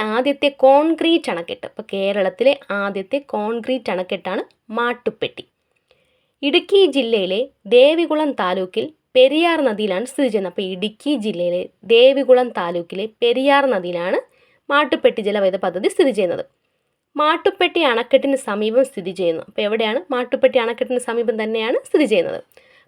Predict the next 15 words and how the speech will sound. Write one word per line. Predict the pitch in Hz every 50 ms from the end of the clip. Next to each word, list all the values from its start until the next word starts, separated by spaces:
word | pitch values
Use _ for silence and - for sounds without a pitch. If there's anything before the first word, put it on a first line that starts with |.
| _ -
പ്രവർത്തനം | 311 320 311 349 - - 392 349 339 294 254
ആരംഭിച്ചത് | 214 208 208 202 196 185 - 208 233 339 - _ _ -
ആയിരത്തി | 220 240 254 254 254 247 214 - 220
തൊള്ളായിരത്തി | 214 - 196 180 190 175 175 175 269
തൊണ്ണൂറ്റിയെട്ടിൽ. | 285 330 294 254 240 233 - 214 175 - 170
അപ്പോൾ | 175 - 190
ഏത് | 190 190 196
വർഷമാണ്? | 202 208 208 - 233 226 254 330 523 - - 208
ആയിരത്തി | 202 202 202 202 196 190 - 233
തൊള്ളായിരത്തി | - - 185 185 180 185 185 185 - 381 - - _ _ _
തൊണ്ണൂറ്റിയെട്ട്. | - 247 233 226 214 196 190 - 370 339 - - - - - _ _ _ _ _ _ _ _ _ _ _ _ _ _ _ _ _ -
ലോവർ | 254 269 285 311 349 370 381 381
പെരിയാർ | 381 - 247 214 220 226 233 262
ജലവൈദ്യുത | 233 214 208 202 185 180 185 190 220
പദ്ധതി. | 254 196 - - -